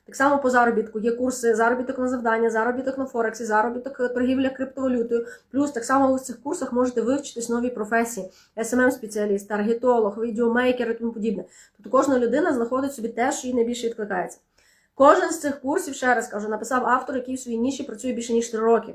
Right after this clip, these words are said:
Тобто, банально, якщо ми беремо там курс по криптовалюті, людина займається криптою більше, ніж три роки, і тільки тому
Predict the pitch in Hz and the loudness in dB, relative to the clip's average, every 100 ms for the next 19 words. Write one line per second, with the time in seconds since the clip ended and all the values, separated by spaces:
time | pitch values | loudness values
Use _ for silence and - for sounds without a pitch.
0 | - 214 226 226 - 180 _ _ _ _ | -8 -2 -2 -2 -10 -12 _ _ _ _
1 | _ _ _ _ _ 185 190 208 208 196 | _ _ _ _ _ -2 4 6 6 2
2 | 190 _ - _ - 233 262 226 233 233 | -2 _ -20 _ -4 4 4 6 4 2
3 | 208 - 202 226 226 - 208 208 196 196 | -2 -6 -6 -6 -8 -8 -8 -8 -2 2
4 | 220 370 339 240 208 254 240 226 226 214 | 4 4 2 2 4 4 4 4 4 4
5 | 214 208 202 - 269 233 233 233 220 202 | 2 -6 -8 -2 -2 0 -4 -4 -4 -4
6 | 214 214 202 202 202 202 - 208 208 330 | -2 0 0 -2 -10 -10 -8 2 4 6
7 | 453 | 4